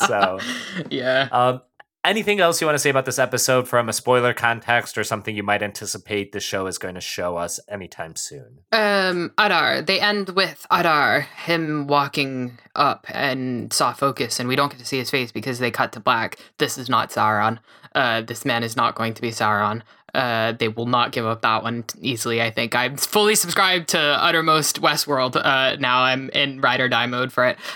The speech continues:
Speaker 2: Um, I think there's a chance, there's a fat chance this is gonna be what I was worried about, uh, before the show started airing, which is it could be like Maeglin. Uh, in our, uh, Discord, <laughs> someone horrifyingly brought up that it could be Eol,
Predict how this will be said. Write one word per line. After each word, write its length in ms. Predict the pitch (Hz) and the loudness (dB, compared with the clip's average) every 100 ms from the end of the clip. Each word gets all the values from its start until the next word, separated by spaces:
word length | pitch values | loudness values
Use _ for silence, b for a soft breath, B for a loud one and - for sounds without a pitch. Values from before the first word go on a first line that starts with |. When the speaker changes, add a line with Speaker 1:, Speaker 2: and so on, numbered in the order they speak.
| B | B
Speaker 2:
Um, 160 | 170 151 | -2 0
I 160 | 165 | 0
think 220 | 170 208 208 | 0 0 2
there's 180 | 202 | 0
a 60 | 196 | 0
chance, 420 | - 175 160 143 | 0 2 0 0
there's 160 | 147 131 | -2 0
a 160 | 127 117 | 0 -2
fat 400 | - - 151 - | -4 0 0 0
chance 440 | - 135 127 123 - | 0 0 0 -6 -12
this 140 | 139 120 | -8 -6
is 120 | 127 | -2
gonna 160 | 135 127 | -2 0
be 200 | 123 123 | 0 0
what 200 | 127 117 | 2 4
I 160 | 139 | 2
was 180 | 131 - | 0 0
worried 240 | 127 123 | 2 2
about, 320 | 117 110 117 131 | 2 2 2 0
uh, 360 | 123 120 123 - _ | 0 0 -2 -6 _
before 260 | 139 - 127 | -4 0 0
the 120 | 123 | 2
show 260 | - 131 127 | 0 0 0
started 300 | 139 123 123 | -2 -2 2
airing, 340 | 127 127 127 | 2 2 0
which 160 | 127 135 | -2 0
is 80 | |
it 200 | 135 123 | 0 -2
could 180 | - 147 | -2 -2
be 100 | 147 | 0
like 220 | 139 135 | 0 0
Maeglin. 500 | 160 220 220 220 220 214 B B B | 0 0 2 2 2 -4 B B B
Uh, 300 | 165 160 147 170 | 2 2 0 0
in 240 | 170 160 | -2 0
our, 540 | 139 156 143 135 101 - | 2 2 2 0 -2 -2
uh, 280 | 143 131 - | 0 0 0
Discord, 640 | 185 175 - 175 175 156 - | 0 0 0 2 2 0 -4
<laughs> 0 | |
someone 500 | - 160 147 156 - - | -4 -4 -4 -8 -12 -14
horrifyingly 840 | - 180 175 180 143 156 147 143 135 | 0 4 4 4 0 2 0 0 2
brought 200 | 131 165 | 4 2
up 100 | 151 | 0
that 80 | |
it 80 | 135 | -2
could 140 | - 139 | -2 -4
be 140 | 127 | -2
Eol, 500 | 131 131 131 139 139 | 0 2 4 4 2